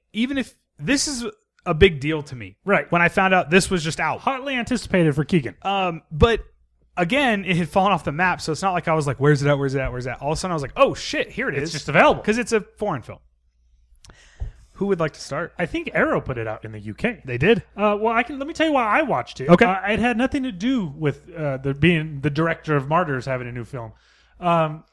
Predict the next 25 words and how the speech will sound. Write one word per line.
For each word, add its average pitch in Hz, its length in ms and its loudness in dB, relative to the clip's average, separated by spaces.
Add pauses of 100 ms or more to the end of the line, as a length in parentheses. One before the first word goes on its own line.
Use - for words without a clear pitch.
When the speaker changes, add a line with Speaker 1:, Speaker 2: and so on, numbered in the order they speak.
(120)
Speaker 2:
I'm 185 180 0
actively 185 460 -2
trying 180 220 -6
to 170 80 -6
seek - 300 -12
out, 165 280 -6 (380)
uh, 147 240 -8
any 185 260 -2
new 180 140 -2
film 180 320 -6
released 175 340 -6
in 170 80 -10
twenty 170 260 -6
eighteen, 165 380 -6
horror 143 240 0
film, 160 300 -4 (340)
uh, 147 80 -8
you 175 200 -8
know, 165 100 -2
so 165 160 -4
I 151 100 4
can 170 340 0 (320)
work 156 280 -2
on 170 160 0
my, 170 340 0